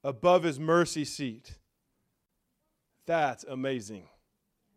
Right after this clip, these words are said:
And it's such an amazing, such a holy place that he said, "Don't think that you could just come here anytime you want. It's, it's gotta be my terms, not,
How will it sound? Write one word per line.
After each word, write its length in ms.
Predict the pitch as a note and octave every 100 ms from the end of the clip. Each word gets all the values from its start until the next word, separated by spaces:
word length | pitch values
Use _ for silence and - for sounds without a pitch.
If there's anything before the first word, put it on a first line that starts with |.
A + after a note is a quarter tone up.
| _ _ _ _ _ _ _ _ _ _ _ _ _ _ _ _ _ _ _ _ _ _ _ _ -
And 160 | E3
it's 140 | F#3 -
such 540 | - - G#3+ G#3+ G#3
an 100 | F#3+
amazing, 720 | E3+ E3+ E3+ F3+ E3+ D3+ C#3
such 320 | - F3+ F#3+
a 160 | F3 D3+
holy 640 | C#3 F3+ F3 E3 B2+ G2+ - _ _ _ _ _ _ _ _ _ _ _ -
place 600 | E3+ F3+ C3 - - - _ _ _ _ _ _ _ _ -
that 140 | D3
he 80 | D3
said, 420 | - E3+ D#3 C3+ _ _ _ _
"Don't 300 | C3 C#3+ E3
think 260 | F3+ F3+ E3
that 100 | D#3+
you 120 | D#3+
could 120 | D3+
just 160 | D#3 -
come 240 | E3+ E3+
here 120 | D#3+ D#3
anytime 440 | D#3 D3 E3 D#3+
you 100 | E3
want. 320 | F#3+ F3+ C#3 - _ _ _ _ _ _ _ _ _ _ _ _ _ _ _ _ _ _ _ _ G#2
It's, 120 | -
it's 160 | B2+
gotta 180 | D#3+ D3+
be 80 | C#3
my 220 | D3 D#3+
terms, 520 | D#3 D#3 C3+ A2 F#2+ B2
not, 240 | C3